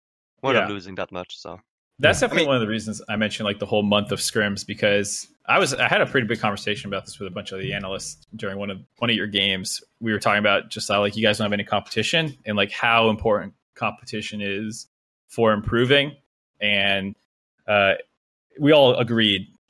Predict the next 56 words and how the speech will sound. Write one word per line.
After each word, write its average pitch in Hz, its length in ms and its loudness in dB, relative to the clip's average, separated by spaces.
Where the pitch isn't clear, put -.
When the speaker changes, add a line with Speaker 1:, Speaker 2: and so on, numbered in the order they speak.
Speaker 2:
on 107 180 0
some 110 260 0
level 95 320 -4
that, 98 280 -2
like, 101 360 -2
you 120 280 -2
can 127 200 -2
get 127 160 4
away 113 340 4
with 113 180 0
shit 123 300 0
that 104 120 0
you 101 80 0
should 117 180 -6
not 101 240 0
be 104 80 -2
able 98 120 -2
to 98 40 -10
get 98 160 0
away 98 240 0
with 127 380 2
when 104 300 -2
you 98 100 -2
Speaker 1:
Mm-hmm. 107 100 -8
Speaker 2:
have, 98 480 0
um, 101 420 0
this, 113 260 2
and 113 100 -2
you 107 60 0
have 113 240 0
to 110 40 -10
be 113 120 -2
very, 117 400 4
very 110 300 4
careful 110 440 0
to 104 60 -4
be 101 160 -4
very 104 300 0
analytical 123 540 4
of 110 80 4
your 107 120 2
games 127 440 4
and 110 120 -2
post 139 260 2
games 107 200 -6
and 110 100 -8
stuff, 104 260 -2
to 113 60 -14
be 113 100 0
like, 101 260 2
"Yes, 131 300 2
this - 200 -4
worked 123 300 4
'cause 117 140 0
I'm 101 160 2
better," 160 400 4